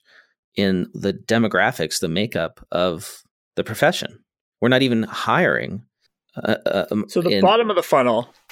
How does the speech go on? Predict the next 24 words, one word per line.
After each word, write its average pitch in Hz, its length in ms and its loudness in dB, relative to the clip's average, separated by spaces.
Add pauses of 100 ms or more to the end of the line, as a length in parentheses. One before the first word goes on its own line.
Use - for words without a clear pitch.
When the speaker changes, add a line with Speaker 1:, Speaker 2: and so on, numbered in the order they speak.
(580)
Speaker 2:
uh, - 80 -8 (180)
if - 140 -10
you 139 60 0
wanna 113 80 -2
think 123 140 -2
about 107 120 0
it 92 60 -4
that 113 160 2
way, 101 260 2
is 113 540 0 (400)
Speaker 1:
incredibly 143 420 4
diverse. - 480 -6
Speaker 2:
getting 180 360 2
more 160 180 4
diverse, 139 480 0 (240)
getting 185 280 4
more 131 140 4
diverse, 110 400 0 (260)
and 156 200 2
then 151 320 0
instantly 147 420 2
straight 170 300 2
out 156 120 6
of 123 220 0